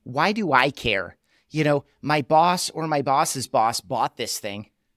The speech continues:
Now my boss is telling me that I need to implement it. Now my boss is putting events on my calendar to go get training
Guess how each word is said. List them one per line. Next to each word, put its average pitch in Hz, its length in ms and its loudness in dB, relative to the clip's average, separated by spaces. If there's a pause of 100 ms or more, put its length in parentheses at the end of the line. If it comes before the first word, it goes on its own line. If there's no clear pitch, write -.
(600)
Now 143 200 -2
my 170 200 4
boss 131 500 2
is - 240 -8
telling 156 320 2
me 143 100 -2
that 131 140 2
I 131 80 4
need 131 200 -2
to 131 80 -4
implement 120 520 -4
it. 120 140 -4
Now 147 100 -2
my 151 140 -2
boss 147 400 0
is 127 100 -8
putting 143 280 -6
events 135 300 -4
on 135 80 0
my 120 120 -4
calendar 143 440 -4
to 117 100 -8
go 131 120 -2
get 127 200 -6
training 139 640 -4